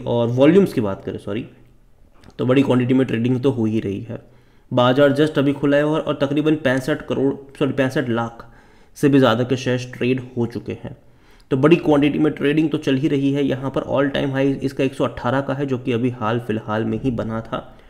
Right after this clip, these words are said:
मार्केट कैप इसका एक लाख करोड़ क्रॉस हो चुका है।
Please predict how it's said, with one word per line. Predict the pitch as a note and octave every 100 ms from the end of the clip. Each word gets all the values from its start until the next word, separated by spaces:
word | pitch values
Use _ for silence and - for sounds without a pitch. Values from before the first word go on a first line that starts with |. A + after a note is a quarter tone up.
| - - -
मार्केट | B2 B2+ C3+
कैप | D3 C3+
इसका | C3+ C#3 C3+
एक | C#3 C#3+
लाख | B2+ B2+
करोड़ | C3 C3 B2+
क्रॉस | B2+ A#2 B2 - -
हो | A#2+
चुका | B2+ B2+ B2
है। | B2+